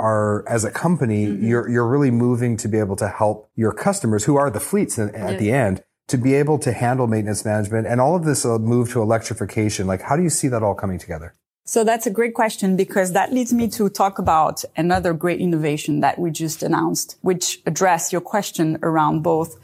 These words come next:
Speaker 2: how do we, how do we bring, you know, fuel savings to our customer? Light, we talked about lightweighting, but there's also an important trend, which is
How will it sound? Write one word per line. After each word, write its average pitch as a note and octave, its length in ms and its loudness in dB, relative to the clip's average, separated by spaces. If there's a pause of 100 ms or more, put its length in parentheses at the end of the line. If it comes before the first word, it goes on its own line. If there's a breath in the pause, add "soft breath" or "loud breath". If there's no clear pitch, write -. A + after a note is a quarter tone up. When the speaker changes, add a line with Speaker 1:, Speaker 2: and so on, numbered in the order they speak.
(180 soft breath)
Speaker 2:
how G3 140 2
do G#3 120 2
we, G3 180 2 (200)
how G3 180 0
do G3+ 120 0
we F#3+ 120 0
bring, F3 400 0
you F3 100 -4
know, D3+ 140 2
fuel E3 320 -2
savings D#3 640 -2
to D#3 120 -4
our D3+ 120 0
customer? D#3 600 -2
Light, D#3 280 0
we E3 80 0
talked E3 260 -4
about D#3+ 220 0
lightweighting, D#3+ 680 0
but D#3 320 2 (340)
there's F3+ 180 2
also G#3 200 2
an F3+ 80 2
important F3 500 0
trend, D#3 320 0
which D#3+ 220 -4
is D#3 300 0